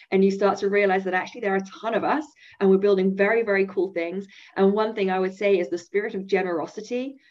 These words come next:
amongst women and broader in Web three is like nothing that I've come across since the very early days of tech.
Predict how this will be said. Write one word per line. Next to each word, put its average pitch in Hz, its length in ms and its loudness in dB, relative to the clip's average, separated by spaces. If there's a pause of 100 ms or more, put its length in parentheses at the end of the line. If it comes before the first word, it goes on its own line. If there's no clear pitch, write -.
(240)
amongst 190 400 2
women 220 300 2
and 240 320 -2
broader 202 580 -2 (280)
in 185 180 2
Web 180 260 0
three 175 340 0
is 190 200 -2
like 185 180 0
nothing 190 460 -2
that 185 100 -2
I've 175 140 -2
come 196 220 -6
across 226 320 -6
since 196 180 -6
the - 80 -4
very 185 320 -2
early 175 300 2
days 143 240 -6
of - 80 -16
tech. - 340 -12